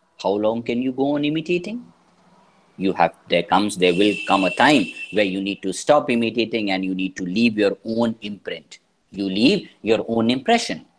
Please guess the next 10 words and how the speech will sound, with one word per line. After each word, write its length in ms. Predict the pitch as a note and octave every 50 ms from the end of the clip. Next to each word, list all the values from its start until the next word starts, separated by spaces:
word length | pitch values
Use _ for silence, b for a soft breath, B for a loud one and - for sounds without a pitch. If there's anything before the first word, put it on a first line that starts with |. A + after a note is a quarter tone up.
| _ _ _ _ _
Now, 420 | F#2+ G2+ G2+ G2 F#2+ F#2+ F2+ - - _ _ _ _ _ _ _ _ _ _ - - -
so 140 | - - G#3+
the 120 | F#3+ G#3
second 380 | G3+ - F3 F#3 - - F#3+ - -
phase 440 | - F#2+ B2 G#3+ B3 A#3 - - _ _ _ _ _
was 460 | G2 G#2+ B2+ F3 G#3 G3+ - - - _ _
of 240 | A#2 B2 B2 - - _ -
introducing 880 | C3 C#3 C3+ - - B2+ G2+ G2+ F#2+ F2 - - D3+ G#3 A#3+ A#3 - - _ _ _
components 680 | - A#2 A#2 A2+ - C#3 D3 D3+ D3+ D3+ D3 C#3+ - -
of 260 | A#2+ A#2+ B2+ B2